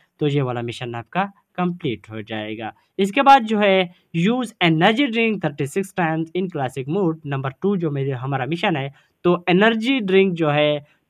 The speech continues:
छत्तीस एनर्जी ड्रिंक आपने जो है यूज़ करनी है, जो कि ब्लू कलर की होती है। नीले कलर की जो होती हैं, वो एनर्जी ड्रिंक होती है, और जो है आपने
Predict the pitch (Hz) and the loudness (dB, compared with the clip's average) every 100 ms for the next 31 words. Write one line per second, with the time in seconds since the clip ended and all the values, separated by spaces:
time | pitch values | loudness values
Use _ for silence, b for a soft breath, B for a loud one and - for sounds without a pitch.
0 | - 226 226 247 240 - 165 160 147 147 | 0 0 0 -2 -2 -2 0 2 2 -2
1 | 127 127 123 127 143 127 - 135 123 120 | -4 -4 -6 -2 0 0 0 -8 -8 -8
2 | 117 160 170 - 123 120 120 139 202 202 | 0 2 2 -2 -8 -6 -4 0 2 2
3 | 170 160 196 208 165 135 120 - 120 123 | 0 4 4 4 0 -2 -4 -10 -10 -8
4 | 123 143 220 262 247 202 180 165 156 151 | -8 -2 0 0 0 2 2 2 -6 -4
5 | 147 180 190 190 185 b b - 175 165 | -4 -2 -2 -2 -4 b b 2 4 6
6 | 156 143 131 127 123 160 185 196 185 - | 4 0 -6 -6 -6 -4 -2 -2 -2 -4
7 | 143 139 131 127 123 123 147 170 | -6 -4 -6 -6 -6 -6 -6 -8